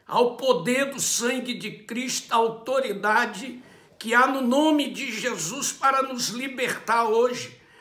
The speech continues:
A promessa está dita: "O Senhor acampa o teu anjo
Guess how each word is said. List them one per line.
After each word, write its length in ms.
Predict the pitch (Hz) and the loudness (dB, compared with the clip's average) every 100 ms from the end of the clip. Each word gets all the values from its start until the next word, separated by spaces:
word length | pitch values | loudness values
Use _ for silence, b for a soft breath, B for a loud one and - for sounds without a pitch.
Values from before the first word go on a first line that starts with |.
| B | B
A 120 | - 196 | -4 -2
promessa 720 | - 262 233 262 302 - 285 | 2 2 4 4 2 0 -4
está 340 | 202 - 254 | -6 -2 -4
dita: 580 | 185 160 262 269 - 226 | -4 -6 -6 -6 -4 -4
"O 100 | 202 | -4
Senhor 440 | - - 247 247 | -4 -2 -2 2
acampa 580 | 277 - - 262 277 269 | 4 2 -2 -4 -4 -6
o 80 | 254 | -6
teu 340 | - 233 233 | 0 2 2
anjo 280 | 269 285 - | 0 -4 -8